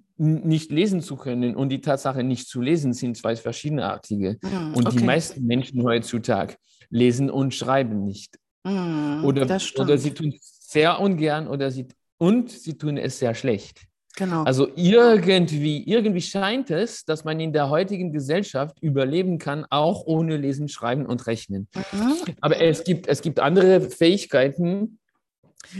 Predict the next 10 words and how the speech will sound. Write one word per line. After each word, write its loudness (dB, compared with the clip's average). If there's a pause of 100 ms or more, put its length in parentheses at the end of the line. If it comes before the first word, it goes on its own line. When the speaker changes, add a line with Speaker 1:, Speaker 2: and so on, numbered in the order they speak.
(140)
Speaker 1:
äh, 6 (320)
ohne 6
welche 2
es -6
schwieriger 0
ist, -4
zu -2
überleben, 2
zum -4
Beispiel -4